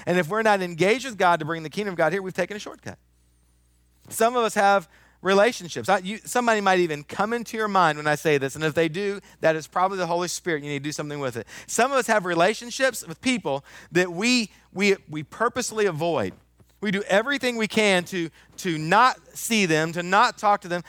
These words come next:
because there's been some issues along the way. And Jesus has called us in Scripture. He says that if, if somebody has a problem with you, not even if you have a problem with somebody,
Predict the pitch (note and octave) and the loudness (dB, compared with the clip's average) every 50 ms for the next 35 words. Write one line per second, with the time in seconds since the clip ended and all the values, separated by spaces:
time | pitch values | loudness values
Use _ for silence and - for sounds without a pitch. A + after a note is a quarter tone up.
0 | - - - F#3 F3+ G#3 G3 E3+ D#3 G3+ G3+ F#3+ D#3 F3 G#3 G#3 - - F3+ F3 | -10 -4 -2 0 2 2 0 2 0 -2 -2 -2 0 -2 -2 -2 -2 -6 -8 -8
1 | - G3 A#3+ C4+ B3+ - C4+ A#3 F#3+ F#3 E3+ D#3 D3 C#3+ C3+ C3 B2+ A#2 A2+ G#2+ | -2 -2 -2 0 0 -2 -4 -2 0 0 2 2 2 0 0 -2 -6 -4 -2 -2
2 | G#2+ A#2 D#3 F3 _ _ _ _ _ _ - - - - F3+ F#3 F#3 D3+ F3 A#3 | -2 -2 -4 -6 _ _ _ _ _ _ -20 -14 -6 -2 -2 -2 -2 0 0 0
3 | C#4 C#4+ B3+ A3+ A3 - G#3+ F3+ - - B3 B3 B3 A3+ F#3+ E3 E3 D#3 F#3+ F3+ | 0 0 -2 -4 -6 -6 -6 -8 -6 0 2 4 4 4 2 0 -4 -6 -6 -12
4 | E3 - - C4 B3+ - - F3 F3 F3 - - A3+ A#3+ G#3+ E3 F#3 E3+ D#3 - | -10 -4 -4 -4 -4 -2 -4 -4 -4 -2 0 2 2 2 2 2 0 -2 -2 -2
5 | - - - - E3 D3+ - - - - - E3+ E3 D3 - - - - - B3 | -6 -14 -6 -4 -4 -4 -4 -8 -10 -6 -4 -4 -4 -4 -6 -12 -8 -2 0 0
6 | C4+ C4 B3 A#3 A3 G#3+ G#3+ G#3 G3 G3 F3+ E3+ - - - G3+ G#3 A3+ A3 A#3+ | 2 4 2 2 4 4 2 2 2 0 -4 -6 -6 -4 0 2 2 2 0 -2
7 | A#3+ A3+ G#3+ - G#3+ G3 D#3 D#3 D3+ D3+ F3+ G#3+ A3 G3+ F#3 D3 F3+ F#3+ F#3+ F3+ | -4 -4 -6 -6 -6 -6 -6 -2 0 0 0 0 -2 -6 -8 -8 -6 -6 -6 -6
8 | D#3 D#3 - - E3 D#3 C#3 C3+ - - E3+ D3+ D3 D3+ E3+ E3+ C#3 G2+ G#2 | -8 -8 -6 -4 -2 -2 -2 -4 -8 -6 -6 -4 0 0 0 0 0 -4 -8